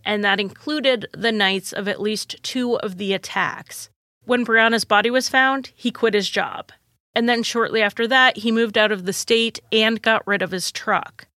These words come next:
But what they didn't have here was his D N A to compare against the samples from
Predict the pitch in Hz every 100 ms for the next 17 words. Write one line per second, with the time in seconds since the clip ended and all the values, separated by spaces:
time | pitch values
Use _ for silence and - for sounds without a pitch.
0 | _ _ _ _ - 285 320 339 277 311
1 | 392 392 254 285 254 - 214 214 202 208
2 | - 254 247 196 226 220 202 190 196 -
3 | 214 - 233 - 208 208 226 - 233 196
4 | 226 - 269 - 214 208 233 240 - -
5 | 190 185 185